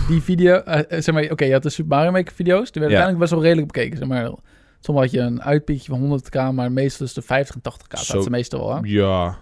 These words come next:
Speaker 1: Zo ongeveer.
Speaker 2: Ah, op zijn einde was het wel wat minder, maar
Speaker 1: Ja,
Speaker 2: ja.
Speaker 1: maar gemiddelde
Speaker 2: Ja.
Speaker 1: was het rond die tijd. En dan gingen we samen mappies spelen. En dan hadden ze honderd tot tweehonderdduizend views. Echt insane, jongens. We werden
Speaker 2: Ja.
Speaker 1: ook helemaal afgekeken. Had je meerdere delen.
Speaker 2: Ja.
Speaker 1: Dat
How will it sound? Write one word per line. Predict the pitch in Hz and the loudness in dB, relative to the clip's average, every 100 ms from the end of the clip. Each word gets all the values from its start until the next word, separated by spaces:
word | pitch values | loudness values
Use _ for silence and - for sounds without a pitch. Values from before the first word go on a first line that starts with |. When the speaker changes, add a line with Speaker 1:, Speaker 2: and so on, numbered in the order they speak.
| - | -6
Speaker 1:
Zo | 117 | -4
ongeveer. | 110 110 - 92 - _ _ _ _ _ _ _ | -4 -6 -10 -12 -14 _ _ _ _ _ _ _
Speaker 2:
Ah, | 95 101 113 | -6 -4 -2
op | |
zijn | - 95 | -2 0
einde | 113 | 0
was | 107 | 0
het | 101 | 0
wel | 101 | 0
wat | 101 | 0
minder, | 101 107 | 0 0
maar | 101 143 | 2 4
Speaker 1:
Ja, | 139 139 | 4 2
Speaker 2:
ja. | |
Speaker 1:
maar | 127 123 120 120 | 0 0 -2 -2
gemiddelde | 143 147 170 170 165 156 | 0 2 6 6 6 6
Speaker 2:
Ja. | 151 139 | 4 2
Speaker 1:
was | 143 139 | -2 -2
het | 147 | -4
rond | 139 131 | -4 -4
die | 127 | -4
tijd. | 139 - _ _ _ _ _ _ _ | -8 -10 _ _ _ _ _ _ _
En | - 156 | -2 0
dan | 131 | 2
gingen | 147 | 0
we | 135 | 0
samen | 147 127 123 | 0 0 0
mappies | 123 127 | -2 -4
spelen. | - - | -8 -8
En | 127 123 | -6 -4
dan | 120 | -2
hadden | 120 123 | -2 -2
ze | 120 117 - | -2 -2 -4
honderd | - 143 147 139 | -4 0 0 0
tot | 147 - | -4 -6
tweehonderdduizend | - 135 135 127 117 127 127 117 | -2 0 0 0 0 2 2 -2
views. | - 131 131 127 - | -6 -6 -4 -6 -8
Echt | 127 - | -10 -8
insane, | - 131 - - 135 131 | -6 -6 -8 -4 -2 0
jongens. | 127 123 120 | 0 -2 -4
We | 127 | -2
werden | 110 | 0
Speaker 2:
Ja. | |
Speaker 1:
ook | 123 127 | 2 2
helemaal | 151 143 | 2 2
afgekeken. | 139 - - 139 135 | 0 -4 -4 -4 -2
Had | 131 | -4
je | 127 | -4
meerdere | 131 131 127 | -4 -4 -6
delen. | 127 135 139 139 - | -4 -2 0 0 0
Speaker 2:
Ja. | |
Speaker 1:
Dat | 101 | -6